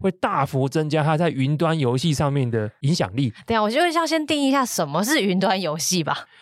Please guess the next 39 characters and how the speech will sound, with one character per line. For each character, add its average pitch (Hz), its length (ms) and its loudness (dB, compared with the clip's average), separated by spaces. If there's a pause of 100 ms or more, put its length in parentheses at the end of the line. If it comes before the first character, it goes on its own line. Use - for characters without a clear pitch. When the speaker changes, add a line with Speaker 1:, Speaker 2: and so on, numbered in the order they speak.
(260)
Speaker 1:
对， 233 100 2
其 147 80 -4
实 196 60 4
云 220 120 2
端 277 120 4
游 208 40 4
戏 214 220 0
其 165 100 2
实 170 80 4
说 185 220 0
法 120 160 0
很 104 220 -6
复 185 200 0
杂 90 280 -4
啦， 92 200 -2 (220)
但 185 200 2
overall 202 380 2
其 147 120 -2
实 - 20 2
也 143 140 2
就 127 100 -2
是 147 60 2
说， 143 180 2
他 165 160 -2
们 147 100 0
在 160 60 2
讲 113 160 -4
的 101 80 -4
就 117 60 0
是 123 80 0
说， 117 200 0 (160)
透 175 220 0
过 156 160 0
streaming 127 500 -2
玩 101 160 -2
到 110 200 0
的 95 40 -8
游 98 160 -8
戏。 98 240 -2